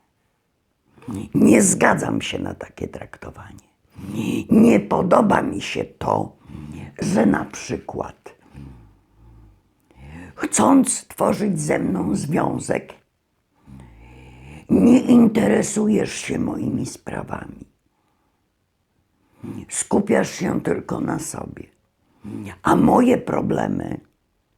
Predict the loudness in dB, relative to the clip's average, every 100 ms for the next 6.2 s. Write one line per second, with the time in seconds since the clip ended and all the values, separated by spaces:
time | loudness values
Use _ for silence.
0 | _ _ _ -14 -12 -12 -4 0 0 0
1 | -4 -4 -8 -10 -10 -12 -12 -16 -20 _
2 | _ _ _ _ _ _ _ _ _ _
3 | _ -20 -16 -14 -14 -2 0 2 2 2
4 | 2 -2 -6 -10 -14 -4 0 0 0 -4
5 | -4 -4 -4 -6 -8 -10 -8 -10 -12 -12
6 | -14 -14